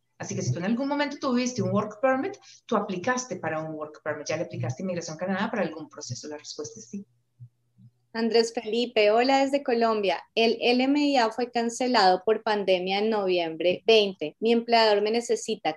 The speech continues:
Speaker 2: ¿Cuándo podemos volver a aplicar?" Soldador en Alberta.
Speaker 1: Puedes aplicar de una vez. La cuestión es que, eh, a, a pesar de que aprueben el L M I A, Inmigración no va a revisar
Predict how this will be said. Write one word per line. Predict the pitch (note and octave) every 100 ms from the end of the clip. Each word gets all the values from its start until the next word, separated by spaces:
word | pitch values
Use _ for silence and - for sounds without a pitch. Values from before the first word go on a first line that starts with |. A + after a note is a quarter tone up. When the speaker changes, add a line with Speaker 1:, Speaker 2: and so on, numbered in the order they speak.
| -
Speaker 2:
¿Cuándo | B3 B3+ B3 C4+ C#4+ -
podemos | A#3 G#3 F#3+ F#3
volver | A3 G3+ E3+
a | E3
aplicar?" | E3 F#3 - C4+ C#4 _ _
Soldador | _ - G#3 G3 F#3+ F#3+ G#3 -
en | A3 G#3
Alberta. | F#3 D#3+ D3+ - - _ _ _ _ _ _ _
Speaker 1:
Puedes | G#3+ C4+
aplicar | F#4+ E4+ - G#3+ G#3
de |
una | B3+ C4+
vez. | C#4+ A#3+ E3+
La | E3+
cuestión | - F3 A3+ G#3+
es | A#3+ A#3+
que, | C#4 C4+ C4+
eh, | G#3+ G3+ G3 F#3+
a, | F#3 - F#3 E3
a | F#3
pesar | F3 G3+
de | C4
que | C4
aprueben | G3 G3 F#3 E3+
el | D#3+
L | E3 F3 F3+
M | F3+ F3
I | F3
A, | D#3+ - - -
Inmigración | - G3 G3 F3 - G3 G3
no | A#3 A3+
va | G#3
a |
revisar | G#3 F#3+ A#2+ D#3+ D#3+